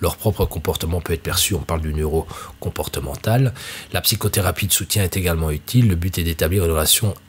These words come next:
affective avec le patient basée sur les encouragements et le soutien et les aider à développer des mécanismes de défense, de défense, pardon,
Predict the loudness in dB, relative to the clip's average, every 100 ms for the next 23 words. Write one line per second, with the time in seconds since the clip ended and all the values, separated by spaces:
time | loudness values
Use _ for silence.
0 | 0 2 2 0 0 0 2 0 -2 -2
1 | 0 2 2 2 2 2 2 2 2 0
2 | -2 -2 -2 0 0 2 2 2 0 -2
3 | -2 -2 -2 -2 0 0 0 -4 -4 -2
4 | -2 -4 -4 -2 -2 -2 -2 -4 -4 -4
5 | -4 -2 -2 -2 -2 -6 -4 -2 -2 -2
6 | -4 -6 -8